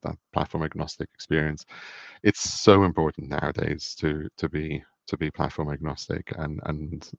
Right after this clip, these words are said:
you know, I think, um, one of the things that developers look at when they're, when they're looking at Kubernetes is, in fact, to kind of reduce the,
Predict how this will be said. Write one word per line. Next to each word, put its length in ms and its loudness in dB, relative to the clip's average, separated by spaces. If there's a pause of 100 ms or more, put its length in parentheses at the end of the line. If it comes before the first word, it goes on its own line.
you 100 -2
know, 140 0
I 80 0
think, 340 -4 (720)
um, 300 0
one 200 2
of 120 4
the 80 -2
things 520 -4
that 160 -6
developers 540 -4
look 200 -6
at 320 -4
when 140 -4
they're, 300 -4
when 120 -2
they're 120 -4
looking 260 -4
at 120 -8
Kubernetes 600 -6
is, 140 -8
in 100 -6
fact, 360 -6
to 260 0
kind 200 -4
of 140 -10 (840)
reduce 680 4
the, 380 0